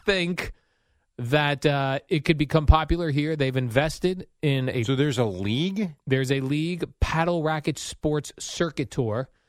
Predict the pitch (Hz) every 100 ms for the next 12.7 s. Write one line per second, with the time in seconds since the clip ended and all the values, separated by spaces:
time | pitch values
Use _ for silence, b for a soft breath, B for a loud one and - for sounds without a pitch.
0 | _ _ _ 131 135 151 151 147 135 127
1 | 107 160 160 151 151 147 139 165 156 160
2 | - 147 131 123 117 _ _ _ _ _
3 | _ - 175 147 107 110 _ _ _ _
4 | 139 151 156 143 143 131 143 143 127 139
5 | - 139 147 143 - 143 135 131 127 127
6 | 113 - _ _ _ _ _ _ _ -
7 | 113 110 208 147 90 82 87 123 127 139
8 | 143 160 147 - 139 135 90 131 143 -
9 | 127 120 175 139 104 107 101 80 80 -
10 | - - - - - 135 127 190 190 240
11 | 247 226 226 190 226 220 220 226 214 214
12 | 226 - 190 139 139 117